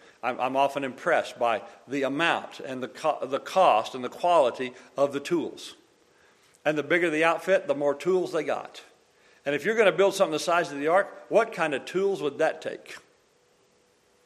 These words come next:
Uh, so does make include what? Well, I'm guessing pulleys and ropes and saws. And if you're gonna put pitch on both sides, I'm guessing there's a whole bunch of paintbrushes involved,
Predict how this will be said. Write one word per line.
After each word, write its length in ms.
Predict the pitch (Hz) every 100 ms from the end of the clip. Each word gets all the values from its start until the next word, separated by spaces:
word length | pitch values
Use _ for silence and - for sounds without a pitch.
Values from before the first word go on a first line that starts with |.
| _ _ _ - -
Uh, 120 | 117
so 180 | 110 175
does 200 | 156 123
make 300 | 147 170 170
include 400 | 156 - 160 151
what? 380 | 131 101 - - - _ _ -
Well, 180 | 131 127
I'm 160 | 151
guessing 300 | 151 151 151
pulleys 580 | 139 160 123 - - - _ _ _ _ -
and 280 | 117 98
ropes 580 | 101 139 104 - - - _ _ -
and 280 | 117 104 98
saws. 720 | - 180 143 92 - - - - - _
And 200 | 147 143
if 100 | 135
you're 140 | 143 156
gonna 160 | 131 - - -
put 240 | 190 196
pitch 240 | 196 196
on 140 | 185 170
both 220 | 180 185
sides, 360 | 185 170 165 - - -
I'm 200 | 160 185
guessing 280 | 170 165 156
there's 160 | 139
a 80 | 123
whole 200 | 123 170
bunch 220 | 160 160
of 140 | 120 -
paintbrushes 640 | 180 175 135 123 123 107
involved, 480 | 101 90 - - -